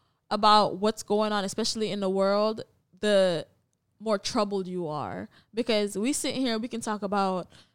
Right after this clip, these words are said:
the presidency and the war and this, that, and the next. And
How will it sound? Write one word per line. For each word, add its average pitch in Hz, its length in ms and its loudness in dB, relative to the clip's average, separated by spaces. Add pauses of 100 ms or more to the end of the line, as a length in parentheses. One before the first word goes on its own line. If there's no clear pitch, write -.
(120)
the 214 120 -4
presidency 196 800 -2
and 135 280 -6
the 185 60 -4
war 190 580 2
and 170 240 -4
this, 214 200 0
that, 175 220 -2
and 185 140 -2
the 208 40 0
next. 202 300 -2 (260)
And 247 380 2